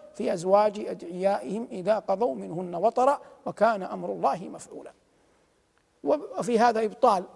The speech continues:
لمسألة التبني التي كانت العرب تراها أمرا وركنا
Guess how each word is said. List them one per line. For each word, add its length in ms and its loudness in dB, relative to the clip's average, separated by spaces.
لمسألة 480 0
التبني 580 2
التي 240 -6
كانت 300 -2
العرب 380 4
تراها 440 4
أمرا 300 0
وركنا 600 0